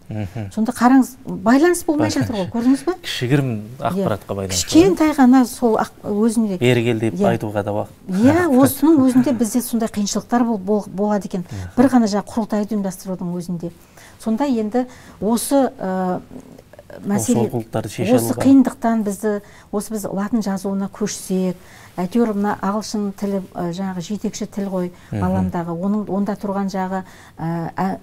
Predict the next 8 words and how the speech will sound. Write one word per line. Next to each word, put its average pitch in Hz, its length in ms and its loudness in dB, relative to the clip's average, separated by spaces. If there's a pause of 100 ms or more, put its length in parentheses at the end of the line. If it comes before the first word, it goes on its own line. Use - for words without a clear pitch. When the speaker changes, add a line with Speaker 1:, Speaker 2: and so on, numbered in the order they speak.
(120)
Speaker 2:
алфавитте 185 680 -4
тұрған, 185 400 -8
ағылшынның 175 480 -6
әліпбиінде 180 440 -6
тұрған 175 280 -10
әріптерді 170 500 -6
бәрі 175 300 -4
оқып, 175 260 -6